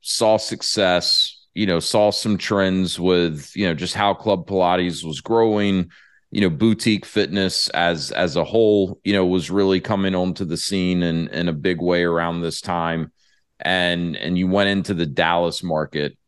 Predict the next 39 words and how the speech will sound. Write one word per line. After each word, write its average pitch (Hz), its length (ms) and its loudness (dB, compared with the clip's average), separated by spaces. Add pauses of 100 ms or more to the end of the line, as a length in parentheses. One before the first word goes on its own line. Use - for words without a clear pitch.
(540)
What, 127 460 2 (180)
what 120 380 0
is 131 260 4
it? 110 220 4 (340)
'Cause 107 140 -2
I, 127 280 2
I 139 40 -2
get 143 160 2
into 110 260 2
a 92 160 2
lot 92 100 2
of 87 80 -2
these 85 180 -4
conversations 85 840 -2
with 80 120 -6
folks - 340 -4
that 82 100 -4
are 80 60 2
evaluating 80 640 0
different 80 320 -4
franchises, 71 760 -4
right? 71 220 -2
There's - 140 -8
so 120 180 0
many 113 180 2
different 92 320 0
models 80 460 0
out 80 180 -2
there, 80 220 0
like, 78 180 -2
the - 80 -10
types 101 340 -2
of 90 100 -6
brands 85 380 -2
we 85 200 -2
own 82 160 -2
right 80 220 -4
now 80 340 -2
are, 69 220 -4